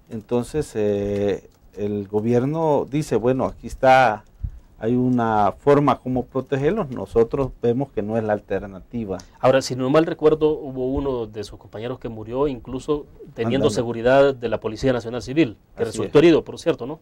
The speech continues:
Speaker 1: Sí, eh, el compañero cuando asesinan al compañero Ramiro, eh, él ya estaba con seguridad y por eso es que nosotros decimos que esa no es la solución.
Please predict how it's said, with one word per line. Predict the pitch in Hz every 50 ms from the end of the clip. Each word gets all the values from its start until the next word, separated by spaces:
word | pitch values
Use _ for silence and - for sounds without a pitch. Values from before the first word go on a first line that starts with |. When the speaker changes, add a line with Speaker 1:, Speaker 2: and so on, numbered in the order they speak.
| _
Speaker 1:
Sí, | - - 147 196 208 156
eh, | 101 98 104 101 98 98 98 - -
el | 101 101 98 -
compañero | - 107 101 - 104 101 104 107 107 107 117 117 -
cuando | - 104 101 98 98 95 92
asesinan | 90 - 107 98 - 110 107 113 117
al | 110 107 104
compañero | - 104 101 - 104 104 104 107 110 110 107
Ramiro, | 107 117 117 120 117 113 113 117 160 - - - - - - _ _ _ _ _ _ _
eh, | - 110 104 104 98 98 90 90 98 104
él | 117 110
ya | 113 113 104 107 107
estaba | 107 - - - 104 107 110 107 -
con | - 104 101
seguridad | - - 107 95 101 104 107 120 160 240 294 190
y | 117 107
por | - - 107 -
eso | - - - 127
es | 117
que | - - 131
nosotros | 127 127 123 - 123 120 - - 135 131 131
decimos | 127 - - 139 156 196 190 -
que | - 117
esa | 113 - 147 147
no | 131 113 107
es | 107
la | 107 101
solución. | 90 107 101 95 92 92 - - 110 117 123 123 104